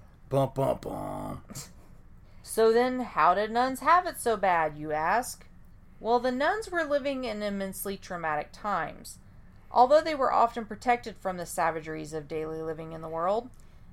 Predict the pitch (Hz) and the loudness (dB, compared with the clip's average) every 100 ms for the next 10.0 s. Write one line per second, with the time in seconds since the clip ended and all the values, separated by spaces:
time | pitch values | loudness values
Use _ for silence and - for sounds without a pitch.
0 | - 226 285 302 311 302 269 - 226 247 | -6 0 0 2 2 2 -2 0 -2 -2
1 | 240 - 208 208 214 208 - 196 190 175 | -4 0 0 0 -6 -10 -6 -2 -2 0
2 | 175 175 180 175 170 165 156 156 160 151 | 0 0 -4 -6 -4 -2 -2 -4 -8 -12
3 | - 160 151 180 262 226 143 - - - | -14 -12 -6 -2 0 0 -4 -10 -16 -16
4 | - - - - - - 240 233 233 233 | -18 -20 -20 -20 -16 -2 -2 2 2 2
5 | 220 214 208 214 208 233 233 190 175 175 | 2 4 4 4 2 2 0 0 0 -2
6 | 170 156 - 160 165 120 76 - - - | -4 -4 -2 -2 -2 -4 -10 -14 -20 -20
7 | - - - - - 175 180 175 160 - | -20 -20 -20 -20 -18 -16 -12 -10 -8 -10
8 | - - - - - - - - - 151 | -14 -18 -18 -20 -20 -20 -20 -18 -4 -4
9 | - 165 175 196 160 101 87 82 71 | -2 -2 4 6 4 -2 -12 -18 -18